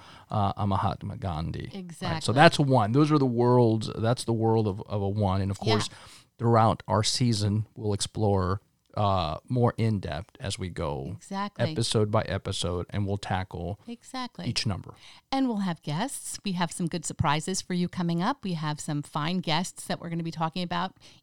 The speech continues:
Speaker 2: each one a different personality, um, a
Speaker 1: Yeah, who
Speaker 2: dominant personality.
Speaker 1: Who's, who's like, if you could have anybody and talk about their Enneagram, who would be your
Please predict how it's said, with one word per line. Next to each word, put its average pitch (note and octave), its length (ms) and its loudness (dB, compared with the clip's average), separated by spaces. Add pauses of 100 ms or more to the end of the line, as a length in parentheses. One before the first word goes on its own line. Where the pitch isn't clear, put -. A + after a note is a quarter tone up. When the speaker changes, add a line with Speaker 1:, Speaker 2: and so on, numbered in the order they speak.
Speaker 2:
each - 260 -4
one F#3+ 140 0
a F3+ 40 0
different F3 320 -6
personality, E3+ 760 -4 (460)
um, E3 480 0
a - 80 -8
Speaker 1:
Yeah, - 120 6
who E3+ 60 4
Speaker 2:
dominant F3 160 4
personality. F3 540 -4 (100)
Speaker 1:
Who's, G#3 240 4
who's G#3 280 6
like, E3 280 8
if C3 200 4
you F#3 140 6
could D#3 160 2
have C#3 180 6
anybody A#2 460 4 (500)
and B2 180 2
talk A2+ 360 6
about A2 320 2
their G2 220 0
Enneagram, G2 520 0
who C3 80 8
would D3 140 6
be B2 80 4
your G2+ 480 4